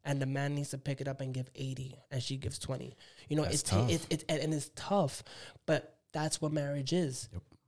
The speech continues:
Speaker 1: That's what, that's what relationship is. Because if Jesus could carry a cross and die for each and every person's sins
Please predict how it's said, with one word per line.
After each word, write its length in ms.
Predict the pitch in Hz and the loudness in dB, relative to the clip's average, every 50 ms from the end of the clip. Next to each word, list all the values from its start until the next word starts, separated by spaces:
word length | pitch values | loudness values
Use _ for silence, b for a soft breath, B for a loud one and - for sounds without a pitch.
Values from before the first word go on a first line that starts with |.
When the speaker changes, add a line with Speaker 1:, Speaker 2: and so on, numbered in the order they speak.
| _ - | _ -6
Speaker 1:
That's 240 | - 143 151 151 - | -2 0 0 2 2
what, 160 | 160 147 143 | 2 2 4
that's 200 | 139 139 147 - | 2 2 0 0
what 100 | 147 139 | -2 -2
relationship 600 | 135 131 123 131 135 - 147 135 - - 131 170 - | -2 -2 -4 -4 -2 0 2 2 2 2 0 -2 -2
is. 320 | 180 190 147 135 - B B B B B B | 0 0 0 0 -2 B B B B B B
Because 260 | - 143 - 151 135 | -4 0 0 2 2
if 140 | 135 127 127 | 0 -2 -2
Jesus 400 | 123 - 160 196 226 220 190 160 | -2 0 2 4 4 4 4 4
could 160 | - - 139 | 2 2 2
carry 480 | - 151 147 151 156 151 139 135 - - _ - | 2 2 0 0 0 -2 -2 -4 -6 -10 _ -6
a 100 | - 139 | -6 -6
cross 560 | - - 156 143 - - - - - - - _ _ _ - - - _ | 0 2 2 2 2 0 -4 -6 -6 -6 -8 _ _ _ -20 -20 -16 _
and 180 | - 143 131 135 | -6 -4 -2 -2
die 220 | 135 139 139 135 | -2 -2 -2 -4
for 220 | 139 - - - - - | -4 -6 -10 -12 -12 -8
each 180 | 143 151 156 - | -6 -4 -4 -2
and 100 | 170 180 | 0 0
every 160 | 170 165 165 | 2 2 0
person's 440 | 156 - 175 170 175 - 180 175 170 | 2 2 2 2 2 0 0 0 2
sins 360 | - 160 135 127 - - - | 2 2 2 2 0 -4 -10